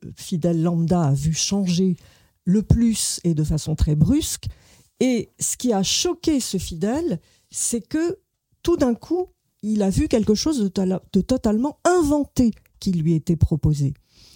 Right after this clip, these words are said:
Et je, je lis un extrait de la messe de Vatican deux de l'abbé Barthes, parce que sinon on ne me croira pas.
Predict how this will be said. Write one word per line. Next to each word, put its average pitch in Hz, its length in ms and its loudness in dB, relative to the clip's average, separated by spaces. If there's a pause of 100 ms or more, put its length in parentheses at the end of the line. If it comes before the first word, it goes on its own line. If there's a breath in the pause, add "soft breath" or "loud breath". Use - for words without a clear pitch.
(440 loud breath)
Et 190 100 2
je, 170 640 0 (320)
je 190 240 0
lis 226 360 2 (1200)
un 170 160 6
extrait 185 440 0
de 156 80 4
la 143 140 2
messe 254 260 2
de 226 80 4
Vatican 202 480 2
deux 165 180 4
de 143 100 4
l'abbé 143 300 0
Barthes, 254 380 -2
parce - 260 -4
que 165 100 -4
sinon 180 460 -2
on 160 100 2
ne 151 80 4
me 143 120 2
croira 202 400 0
pas. 190 300 0